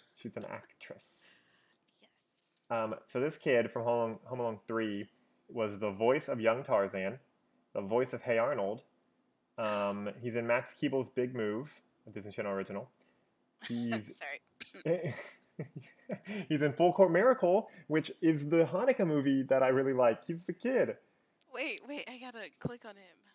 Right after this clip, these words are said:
Speaker 2: Where is the I M B D?
Speaker 1: His name is Alex Linz. Alex D. Linz.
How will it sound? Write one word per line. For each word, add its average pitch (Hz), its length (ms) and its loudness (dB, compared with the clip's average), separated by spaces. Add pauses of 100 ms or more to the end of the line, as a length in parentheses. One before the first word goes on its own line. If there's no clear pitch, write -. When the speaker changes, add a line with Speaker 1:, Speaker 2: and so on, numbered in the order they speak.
(120)
Speaker 2:
Where 254 260 -20
is 269 80 -20
the 247 180 -20
I 233 100 -20 (100)
M 226 100 -20
B 220 180 -20
D? 233 420 -20 (1000)
Speaker 1:
His 123 240 -6
name 123 680 -4 (120)
is 107 280 -8 (100)
Alex 110 600 -4 (340)
Linz. 113 800 -8 (840)
Alex 113 260 -8
D. 113 160 -8
Linz. 101 480 -8